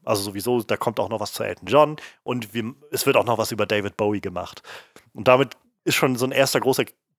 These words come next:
Punkt gefunden, der so ein bisschen schwierig ist, denn David Bowies Familie hat eigentlich von Anfang an gesagt, sie möchte nicht, dass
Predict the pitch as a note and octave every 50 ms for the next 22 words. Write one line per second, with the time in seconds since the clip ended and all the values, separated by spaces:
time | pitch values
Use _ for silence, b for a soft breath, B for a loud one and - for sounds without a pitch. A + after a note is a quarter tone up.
0 | _ - - D3 D3 C#3+ _ - C3+ - - - - C3 C3+ C3 C3+ B2+ A#2 A2+
1 | A2+ A#2 A#2 A2+ A2+ A2+ A#2 - - - A#2 G#2 - - B2 C3 C3 C3+ C3 -
2 | B2 A#2 - - - - A2+ A2 A2 A2 A2 G#2 A2+ A2 G#2+ A2 - - A2+ A#2
3 | B2+ - - - A2 G2+ G#2+ A2 B2 B2 B2+ C3 B2 A2+ G#2+ A2+ G#2+ G#2+ G#2+ G2+
4 | - - A2 G#2 G#2 - B2 G#2 G#2 G2+ F#2 G#2 G2 - - G#2+ F#2+ G#2+ A#2 -
5 | - C3 C3 C3 - - B2 - - _